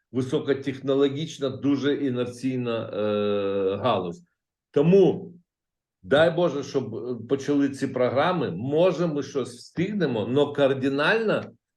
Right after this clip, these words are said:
виправити ситуацію неможливо.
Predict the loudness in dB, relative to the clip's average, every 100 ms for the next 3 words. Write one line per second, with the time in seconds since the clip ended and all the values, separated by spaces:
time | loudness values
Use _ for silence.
0 | _ 2 2 2 0 0 -8 -10 -8 0
1 | 2 2 -2 -8 -10 -10 -20 _ _ _
2 | _ _ _ _ 2 4 6 4 2 0
3 | 0 -2 -10